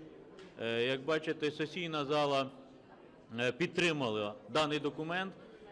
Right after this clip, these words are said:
І для нас надзвичайно важливо сьогодні це ретельне, відповідальне виконання даного законопроекту.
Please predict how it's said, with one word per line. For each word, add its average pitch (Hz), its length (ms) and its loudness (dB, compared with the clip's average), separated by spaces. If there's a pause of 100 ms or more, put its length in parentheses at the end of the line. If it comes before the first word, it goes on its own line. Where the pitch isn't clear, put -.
(120)
І 156 160 2
для 160 180 0
нас 202 260 0
надзвичайно 165 560 0
важливо 160 420 2
сьогодні 156 640 0 (480)
це 160 340 4 (320)
ретельне, 175 640 2
відповідальне 160 720 2
виконання 165 560 2
даного 135 380 0
законопроекту. 117 720 -4